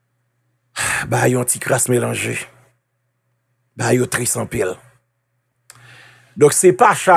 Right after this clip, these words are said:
ki tiye misye, okontrè se cha ki fè ke yo pa boule misye. Èske n konprann, lasosyete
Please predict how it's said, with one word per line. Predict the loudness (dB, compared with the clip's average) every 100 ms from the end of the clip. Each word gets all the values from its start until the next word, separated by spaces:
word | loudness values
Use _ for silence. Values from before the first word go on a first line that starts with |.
| 4
ki | 0
tiye | -2 0 0
misye, | 0 2 2
okontrè | 2 0 4 6 8 4 _ _ _ _ _ _ _ -6
se | 0 0
cha | 2 4 4 4
ki | -2
fè | 0 0
ke | 2 2 2 -2 _ _ _ _ _ _ -6
yo | -2
pa | 0 0
boule | 2 2 0
misye. | -2 -8 -10 -18 _ _ _ _ _ _ _ _ _ _ -12 -6
Èske | -4 -2 -2
n | -4
konprann, | -8 -6 -6 -6
lasosyete | -6 -6 -8 -8 -10 -12 -16